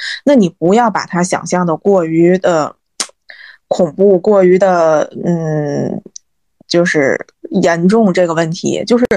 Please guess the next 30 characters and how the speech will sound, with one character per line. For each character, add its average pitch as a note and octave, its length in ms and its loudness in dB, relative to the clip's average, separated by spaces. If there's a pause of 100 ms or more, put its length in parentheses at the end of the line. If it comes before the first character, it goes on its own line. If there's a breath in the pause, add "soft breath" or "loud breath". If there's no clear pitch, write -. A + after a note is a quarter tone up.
(280 loud breath)
我 B3 120 0
生 C#4+ 180 2
气 D#4 160 0
了， A3 200 0 (140)
没 F3+ 140 0
有 B3 140 2
问 D#3 260 -4
题， D3 340 -6
很 E3 280 -2
正 G#3+ 200 2
常， D#3 260 -4
你 D3 120 -4
是 G#3+ 140 2
一 G#3 120 4
个 G#3 180 2
人， F3 200 0
这 G#3+ 120 2
是 G#3 100 2
你 D#3+ 100 -2
该 F#3+ 220 -2
有 F#3 160 0
的 D3+ 100 -2
情 D#3 240 -6
绪。 - 220 -2 (680 loud breath)
但 E4 220 2
是 A3+ 320 -2 (320 loud breath)
你 G3+ 180 2
不 D#4+ 240 0
能 C#4 240 0
说， D4 340 0